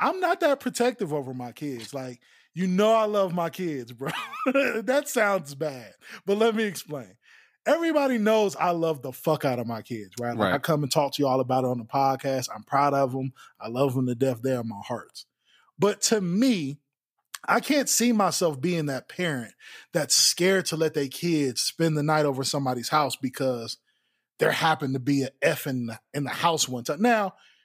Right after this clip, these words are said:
Speaker 1: <sighs> let me see. If there's somebody that lives in a house that was a child molester or some shit, that's something I would wanna know.
Speaker 2: Mm,
Speaker 1: Sure.
Speaker 2: uh,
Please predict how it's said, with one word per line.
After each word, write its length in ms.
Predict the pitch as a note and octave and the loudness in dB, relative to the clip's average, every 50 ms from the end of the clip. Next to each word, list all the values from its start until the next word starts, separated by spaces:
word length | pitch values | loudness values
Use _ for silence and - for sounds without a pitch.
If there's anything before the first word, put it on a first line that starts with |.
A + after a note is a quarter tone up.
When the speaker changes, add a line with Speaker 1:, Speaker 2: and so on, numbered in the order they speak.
| _ _ _ _ _ _ _ _ _ _ _ _ _ _ _ _ _ _ _ _ _ _ - | _ _ _ _ _ _ _ _ _ _ _ _ _ _ _ _ _ _ _ _ _ _ -2
Speaker 1:
<sighs> 520 | - - - - - - - - - - - | 0 2 2 2 2 -2 -6 -12 -14 -10 -8
let 100 | C3 B2+ | -6 -6
me 80 | A#2+ | -4
see. 320 | A#2 - - G2 F2+ F#2 _ _ _ _ _ _ _ _ _ _ _ _ _ _ _ _ _ _ _ _ _ _ _ _ - | -4 -6 -6 -8 -12 -20 _ _ _ _ _ _ _ _ _ _ _ _ _ _ _ _ _ _ _ _ _ _ _ _ 0
If 240 | D3+ F3+ C#3+ B2 | 0 0 0 0
there's 180 | B2+ F3+ F3+ F3 | 0 2 2 2
somebody 320 | - F#3+ F3 E3+ E3 D#3 D#3 | 2 2 4 2 2 2 2
that 140 | D3+ C#3+ C3 | 0 0 0
lives 280 | C3 D#3+ F3+ F3+ E3+ E3+ | 2 2 2 2 2 0
in 60 | E3+ | -2
a 80 | D#3+ | -2
house 340 | C#3+ B2 E3+ E3 D#3 D#3 C#3+ | 0 0 2 2 2 2 0
that 200 | B2+ D3+ C#3 A#2 | 0 -2 -2 -4
was 180 | B2 B2+ A#2 G#2+ | -4 -8 -8 -8
a 60 | G#2 | -6
child 420 | - - - C3+ D3 F3 F#3+ E3 | -6 -4 0 2 4 4 4 2
molester 500 | D3 B2+ A#2 A2+ G#2+ G#2 - - A2+ G#2 | -2 -6 -8 -8 -8 -8 -8 -10 -10 -12
or 40 | G#2 | -10
some 200 | - - G#2 G2 | -12 -12 -10 -10
shit, 340 | G2 - - A#2 G#2+ G2+ - _ _ _ _ _ _ _ _ - | -10 -10 -8 -10 -12 -14 -16 _ _ _ _ _ _ _ _ 0
that's 220 | B3 C4 B3+ - | 0 2 2 4
something 300 | - A#3 G#3 F#3 - E3 D3 | 4 4 4 2 2 0 0
I 80 | C3+ | 0
would 140 | C3 B2 A#2+ | -2 -4 -6
wanna 300 | A2 G#2+ G#2+ G#2 G2+ G#2 | -8 -8 -12 -14 -14 -14
know. 240 | G2 G2 F#2 B2 C#3+ | -14 -12 -10 -8 -4
Speaker 2:
Mm, 40 | - | -2
Speaker 1:
Sure. 340 | A#3+ - - A#3+ F3+ C3 | 0 2 2 2 2 2
Speaker 2:
uh, 80 | B2 A2 | 0 -2